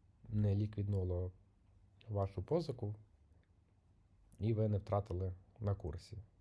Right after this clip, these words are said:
І ліквідація — це не так погано, у вас просто заберуть тезер, але ви залишитесь із позиченими B N B. Може бути таке навіть, що ці B N B будуть дорожче коштувати, ніж у вас лі-, ліквіднуло, забрало позику. Але таке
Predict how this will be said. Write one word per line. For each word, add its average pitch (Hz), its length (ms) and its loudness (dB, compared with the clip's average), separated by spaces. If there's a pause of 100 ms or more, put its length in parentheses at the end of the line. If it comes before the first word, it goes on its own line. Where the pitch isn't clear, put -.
(960)
І 110 60 -2
ліквідація — 117 600 4
це 95 80 2
не 104 420 4
так 107 180 2
погано, 135 380 2
у 110 40 2
вас 110 240 2
просто 101 460 0
заберуть 95 520 -2 (160)
тезер, 127 320 4
але 110 220 2
ви 113 200 4
залишитесь 101 680 0 (520)
із 95 280 0
позиченими 98 640 2
B 92 80 0 (100)
N 90 100 0
B. 85 220 -2 (160)
Може 107 280 0
бути 104 180 2
таке 107 220 2
навіть, 101 220 4
що - 120 -6
ці - 140 -4
B 95 140 0
N 107 40 2
B 107 100 2
будуть 101 420 -2 (360)
дорожче 104 380 2
коштувати, 110 440 0
ніж 92 240 0
у - 20 0
вас 95 400 0
лі-, 85 220 -4 (140)
ліквіднуло, 98 480 0
забрало 92 400 2
позику. 85 500 -6 (600)
Але 104 360 2
таке 92 340 -4